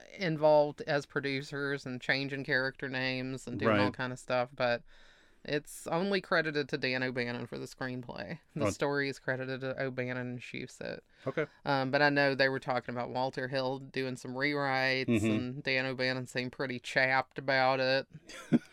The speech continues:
Speaker 1: to say the least.
Speaker 2: Well, if you have something that you worked on and you've had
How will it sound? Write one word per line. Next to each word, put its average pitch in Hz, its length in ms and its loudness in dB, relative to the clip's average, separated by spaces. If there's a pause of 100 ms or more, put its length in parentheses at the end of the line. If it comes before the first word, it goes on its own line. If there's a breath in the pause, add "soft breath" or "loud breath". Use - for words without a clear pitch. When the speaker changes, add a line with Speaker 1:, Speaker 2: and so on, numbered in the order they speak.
(160)
Speaker 1:
to 147 100 -2
say 131 260 0
the 127 80 -2
least. 131 580 2
Speaker 2:
Well, 202 200 10
if - 100 0
you 190 80 4
have 185 260 4
something 135 300 2
that 117 100 2
you 107 120 2
worked 98 340 0
on 101 240 2
and 95 140 0
you've 92 140 -6
had 104 420 0